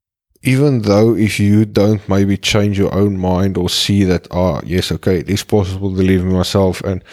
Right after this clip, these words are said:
still just seeing it, just seeing somebody else, you know, believing they can do something against all adversity, against society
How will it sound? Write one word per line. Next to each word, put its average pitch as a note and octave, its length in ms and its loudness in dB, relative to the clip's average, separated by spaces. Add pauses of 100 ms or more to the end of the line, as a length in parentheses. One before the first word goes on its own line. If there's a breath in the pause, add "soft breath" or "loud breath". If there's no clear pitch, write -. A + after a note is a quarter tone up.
(840 loud breath)
still C#3+ 380 -2
just A#2 460 0
seeing A2 320 2
it, G#2+ 180 0
just G#2 280 -2
seeing A2 280 0
somebody G#2 480 -2
else, F#2+ 500 -4
you G2+ 100 -6
know, G2 140 0
believing G2+ 760 0
they F#2+ 140 0
can G2+ 200 -2
do F#2+ 220 -2
something F#2+ 580 -2 (180)
against G2 580 -2
all G#2 260 2
adversity, F2+ 800 -2
against - 760 -6
society G#2 1000 -2